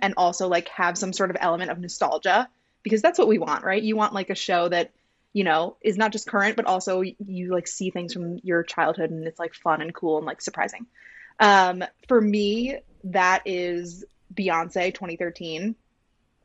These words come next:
where she brought out Destiny's Child. Huge moment. Humongous moment. Like, so iconic for her to just own that whole show as herself and then bring Destiny's Child in. So she didn't have any, like, special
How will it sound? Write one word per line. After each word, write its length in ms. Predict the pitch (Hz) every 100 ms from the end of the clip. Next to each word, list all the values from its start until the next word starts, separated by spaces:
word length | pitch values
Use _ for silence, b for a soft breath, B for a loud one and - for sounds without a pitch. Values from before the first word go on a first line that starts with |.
| _ -
where 260 | 233 175 180
she 480 | - 185 180 170 -
brought 380 | 190 180 170 170
out 380 | 170 165 175 - -
Destiny's 420 | 208 180 - 185
Child. 480 | - 170 156 226 247 _ _
Huge 460 | - - 208 190 170
moment. 380 | 156 120 - - _ _ -
Humongous 600 | - 254 240 233 220 208
moment. 380 | 170 170 175 - _ _ _ _ _ _
Like, 280 | 202 196 -
so 300 | - - 214
iconic 600 | 220 240 233 190 180 202
for 120 | - 202
her 120 | 190
to 100 | 185
just 200 | 196 - -
own 240 | 190 196
that 160 | 208 220
whole 180 | 190 190
show 580 | - 160 165 185 254 - _ _ _ -
as 200 | 208 208
herself 680 | 220 208 185 165 269 - - -
and 140 | 202
then 140 | 190
bring 300 | 175 180 190
Destiny's 340 | 175 185 190 175
Child 320 | 170 160 180
in. 160 | 208 226
So 120 | 196
she 180 | - 202
didn't 140 | 208
have 280 | - 180 185
any, 200 | 175 170
like, 200 | 160 -
special 800 | - - 180 - 170 170 170